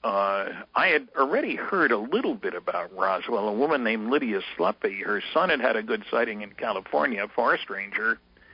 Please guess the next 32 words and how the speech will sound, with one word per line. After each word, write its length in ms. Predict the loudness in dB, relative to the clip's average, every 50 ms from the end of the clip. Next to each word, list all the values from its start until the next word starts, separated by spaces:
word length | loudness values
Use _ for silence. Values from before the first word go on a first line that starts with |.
| -20 -20 -4 _
He 100 | 0 4 4
said, 160 | 4 4 4
"You 60 | 4
really 260 | 4 4 4 6 4
ought 80 | 4 4
to 80 | 2 0
talk 300 | 2 0 0 0 0 -4
to 80 | -8 -10
my 160 | -10 -12 -4
mother." 420 | 0 0 2 2 0 -2 -2 -6 -8 _ _ _ _ -20 -20 _ _ _ _ _ -4
And 260 | -2 -2 0 -2 -4 -8 _ _ _ _ _ -2
I 140 | -2 -2
did. 440 | 0 -2 -2 -2 -2 -2 -2 -2 -2 -2 -2
She 120 | 0 0 0
lived 240 | 0 0 2 2
in 100 | 2 2
Albuquerque, 920 | 4 2 2 2 0 -2 0 0 0 0 0 -2 -4 -4 -2 -2 -2 -2 -2 0
and 300 | 0 0 0 0 -2 -4
she 180 | -2 -2 0
had 180 | 0 2 2 2
a 40 | 4
very 240 | 2 2 2 0
good 220 | 0 -2 -4 -4 -4 -4 -2
sighting, 340 | 0 0 0 0 -2 -2 2
but 200 | 2 2 2 2 _ _ _ _ -20 -20 -20 -20 _
she 200 | -2 -2 -2 0 2
also 480 | 2 2 4 2 2 0 0 0 0 -4
told 360 | 0 0 0 0 0 0 0 0
about 300 | 2 2 2 0 0 -2
the 100 | -6 -6
strange 360 | -4 -2 -2 0 2 2 2
experience 600 | 2 0 -2 0 0 0 0 2 -2 -4 -6